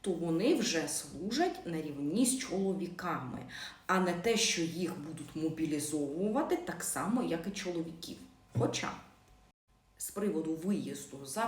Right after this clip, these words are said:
кордон, поки у, і у правилах перетину кордону і так далі, немає змін щодо військовозобов'язаних жінок.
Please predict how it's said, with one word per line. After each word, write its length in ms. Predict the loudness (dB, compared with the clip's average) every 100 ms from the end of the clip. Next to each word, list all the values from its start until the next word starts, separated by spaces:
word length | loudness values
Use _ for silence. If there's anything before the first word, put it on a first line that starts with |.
| 0
кордон, 680 | -2 -4 -4 -4 -2 -4 -8 -10 -14 -20 -20 -20 -20 -18 -18 -20 -20 _ -2
поки 600 | 2 4 2 -2 -6 -6 -8 -16 -20 -20 -8
у, 300 | 0 2 2 0 0
і 120 | 2
у 140 | 4
правилах 540 | 2 0 0 -2 -6 -8
перетину 600 | 0 4 4 4 4 2
кордону 600 | 0 -4 -4 -4 -4 -8
і 60 | -10
так 280 | -6 -4 -2
далі, 320 | -2 -2 -2
немає 680 | 4 8 10 8 6 2 0
змін 420 | 0 0 2 2
щодо 500 | 0 0 2 0 0
військовозобов'язаних 1200 | -4 -6 -4 -6 -4 -4 -4 -2 -2 -2 -6 -6
жінок. 640 | -4 2 4 2 -2 -8